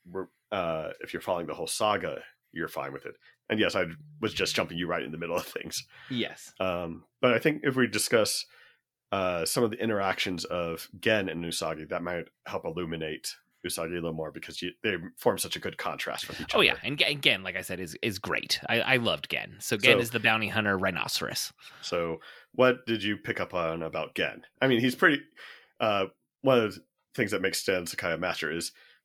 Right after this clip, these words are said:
Speaker 1: sometimes you, you know, you can bring a character back in and you still automatically know who he is. You don't need to, the whole backstory. You can just be introduced to him and you're like, "Okay, I know who this is."
Speaker 2: Yeah, he's,
Speaker 1: Uh, I can,
Speaker 2: uh,
Speaker 1: I, I don't need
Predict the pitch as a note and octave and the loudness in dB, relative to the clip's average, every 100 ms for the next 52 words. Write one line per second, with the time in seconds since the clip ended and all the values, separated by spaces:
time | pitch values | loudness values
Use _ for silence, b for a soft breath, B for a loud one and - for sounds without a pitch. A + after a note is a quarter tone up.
0 | - D#3 C3 A2+ G2+ G#2 - _ A#2 F2 | 0 2 4 2 0 -6 -8 _ -2 0
1 | E2 - - G#2 F#2+ A#2+ G#2+ - A#2 - | -2 -10 -8 -6 -2 0 0 2 2 2
2 | G2 - F2+ F2+ F2 B2+ G2 F#2+ F#2+ F#2 | -2 0 -2 -2 0 2 2 2 -2 -2
3 | F#2+ F2 F#2 F2+ E2+ G2 F#2+ _ F#2+ A2 | -2 -2 0 -2 -2 -4 -8 _ -4 -2
4 | D2 F#2+ E2+ - _ _ F#2 A2+ F#2 E2+ | 0 -2 -4 -8 _ _ -4 -2 0 -2
5 | - E2 D#2+ F2 F#2 - F#2+ F#2+ - F#2+ | -2 -4 -6 -6 -6 -4 -2 -2 -2 -6
6 | - G2 F2 E2+ b - G#2 F#2+ - C#3 | -4 -4 -6 -8 b -4 -2 0 0 4
7 | A#2 A2 G#2+ G2+ F2 E2+ D2 D2 - - | 6 6 4 0 -2 -2 -2 -2 -4 -8
8 | B B B - F#4 F2 D#3+ D#3 F#3 E3 | B B B 2 2 2 0 2 4 6
9 | B2 A2 G#2+ - C#3 B2 A#2+ B2+ A#2+ B2+ | 6 6 4 4 4 6 6 6 6 4
10 | A#2+ | 2